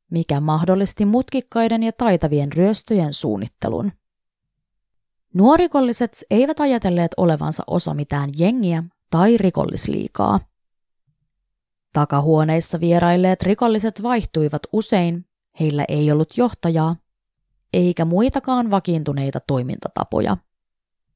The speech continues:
Siitä huolimatta, etteivät he itse kokeneet olevansa osa järjestäytynyttä rikollisporukkaa,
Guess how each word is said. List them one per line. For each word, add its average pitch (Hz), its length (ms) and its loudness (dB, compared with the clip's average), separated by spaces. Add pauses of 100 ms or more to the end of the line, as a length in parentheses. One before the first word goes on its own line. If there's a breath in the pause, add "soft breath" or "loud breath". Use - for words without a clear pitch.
(500)
Siitä 330 460 -2
huolimatta, 247 720 0
etteivät 220 580 0
he 196 180 -2
itse 262 420 -2
kokeneet 165 440 0
olevansa 156 540 0
osa 156 200 -2
järjestäytynyttä 151 960 -2
rikollisporukkaa, 156 1040 -2